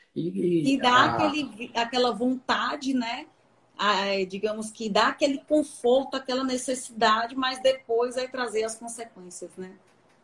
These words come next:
Speaker 1: É, a liberação rápida da, da serotonina aí que a gente busca, né, nos prazeres rápidos aí. Então, vamos olhar isso direitinho, vamos ver essa questão da, da modulação, tá?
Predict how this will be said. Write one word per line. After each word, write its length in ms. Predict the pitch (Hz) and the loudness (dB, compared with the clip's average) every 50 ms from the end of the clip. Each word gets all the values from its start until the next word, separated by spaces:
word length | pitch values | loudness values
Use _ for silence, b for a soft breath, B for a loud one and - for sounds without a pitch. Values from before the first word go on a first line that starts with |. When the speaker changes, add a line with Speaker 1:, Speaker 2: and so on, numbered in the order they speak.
| _ _ _ _ _ _ _ - | _ _ _ _ _ _ _ 0
Speaker 1:
É, 180 | 151 165 175 | 4 4 6
a 80 | 160 151 | 4 4
liberação 1000 | 143 143 139 151 165 165 165 160 - - - - 156 151 160 165 170 170 151 - | 2 -2 0 2 2 2 2 0 -2 -4 -8 -4 -2 0 2 2 0 0 -2 -6
rápida 640 | - - 143 160 170 - - 143 131 117 123 120 | -8 -6 -4 -4 -4 -4 -8 -12 -10 -8 -8 -8
da, 560 | 107 117 117 113 110 110 107 107 101 101 98 - _ b b b b b b b | -6 -6 -6 -4 -4 -6 -6 -6 -8 -8 -10 -12 _ b b b b b b b
da 200 | - 117 117 117 | -8 -6 -6 -4
serotonina 920 | - - - 131 123 135 127 - - 127 123 117 120 120 120 120 120 117 | -4 -4 -4 -4 -2 -4 -4 -4 -2 -2 0 0 0 -2 -2 -4 -4 -2
aí 240 | 113 117 127 139 135 | -2 -4 -4 -4 -6
que 260 | - - 196 190 190 | -4 0 4 4 4
a 40 | 170 | 6
gente 280 | 170 196 196 - - | 4 2 2 0 -2
busca, 440 | 170 180 196 196 - - - - 123 | 2 4 4 4 4 2 -2 -2 0
né, 180 | 127 139 139 135 | 0 0 0 0
nos 180 | 135 120 - | -2 -6 -6
prazeres 560 | - - 131 123 117 113 123 120 120 123 120 | -4 0 2 2 2 2 -2 -2 -2 -4 -4
rápidos 540 | - - 117 110 113 - - - 107 110 - | -4 -2 0 0 0 -2 -6 -10 -10 -8 -6
aí. 240 | 107 101 87 - _ b b b b b b b | -6 -6 -6 -8 _ b b b b b b b
Então, 300 | 143 131 - 190 220 233 | -6 0 4 4 4 4
vamos 380 | 180 156 190 240 269 269 240 | 4 4 4 4 4 2 0
olhar 340 | 233 214 180 165 160 151 156 | 2 2 2 2 2 0 -2
isso 140 | 147 143 - | -2 -4 -8
direitinho, 840 | - 139 139 123 117 - - - 131 127 139 147 156 156 156 151 | -10 -8 -8 -8 -8 -8 -10 -8 -8 -6 -4 -4 -2 -2 -2 -2
vamos 760 | 127 - - 123 123 135 139 143 151 151 127 117 - - - b b b b b b b | -4 -4 -2 -2 0 0 0 0 -2 -2 -2 -4 -8 -10 -12 b b b b b b b
ver 200 | - 101 107 139 | -12 -6 -4 -2
essa 220 | 143 143 - 120 | -2 -2 -2 -4
questão 400 | - - - - - - 123 120 | -4 -4 -4 -4 -2 -2 -2 -2
da, 200 | 117 123 113 107 | 0 0 -2 -2
da 140 | 98 95 120 | -2 -4 -6
modulação, 960 | 113 110 110 104 98 98 101 113 135 135 - - - - 127 117 139 170 208 226 | -4 -4 -6 -6 -4 -4 -2 0 -2 -2 -2 -4 -6 -4 -4 -2 0 -2 -2 -2
tá? 300 | - - 123 165 247 - | 0 2 2 2 2 0